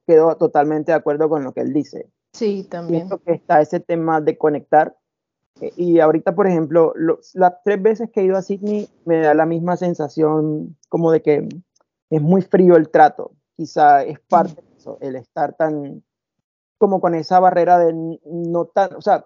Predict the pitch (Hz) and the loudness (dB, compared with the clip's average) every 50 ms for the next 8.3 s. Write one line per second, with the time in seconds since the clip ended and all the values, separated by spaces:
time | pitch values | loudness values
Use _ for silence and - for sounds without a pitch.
0 | _ - 170 165 - - 202 185 190 214 233 233 208 180 175 185 180 - 220 202 | _ -6 -6 -6 -4 0 2 2 2 4 4 4 4 4 2 2 0 -2 -2 -2
1 | 175 170 160 151 135 123 131 - 185 196 214 254 294 - 180 170 160 156 156 147 | 0 -2 -2 -2 -4 -6 -8 -8 -8 -8 -8 -8 -6 -4 -2 -2 -2 -2 -4 -2
2 | - 185 180 175 - 185 170 170 160 151 165 156 151 151 139 139 135 123 - - | 0 0 0 0 -2 -6 -6 -6 -6 -4 -4 -2 -2 -2 -4 -4 -4 -6 -6 -6
3 | 170 160 151 - 147 - 117 123 139 135 120 131 127 107 - - - _ _ _ | -6 -6 -6 -8 -14 -12 -4 0 2 2 4 2 2 -2 -4 -6 -12 _ _ _
4 | _ _ _ _ _ _ _ _ _ - - - - 175 - - 185 170 160 147 | _ _ _ _ _ _ _ _ _ -20 -6 -2 0 0 2 2 2 2 2 0
5 | - - 170 165 180 - 302 _ _ _ _ _ _ _ _ _ _ _ _ _ | 0 2 2 2 2 0 -4 _ _ _ _ _ _ _ _ _ _ _ _ _
6 | _ _ _ _ _ _ _ 214 226 - 226 208 220 214 220 220 220 247 233 226 | _ _ _ _ _ _ _ 0 2 2 2 2 2 2 2 0 -2 -4 -6 -6
7 | 233 220 220 208 202 190 - 185 - 220 196 185 214 208 202 - 202 - _ _ | -4 -2 0 0 0 -2 -4 -6 -6 -6 -4 -2 -2 -2 -2 -4 -6 -12 _ _
8 | 190 180 165 165 - | -8 -6 -6 -6 -8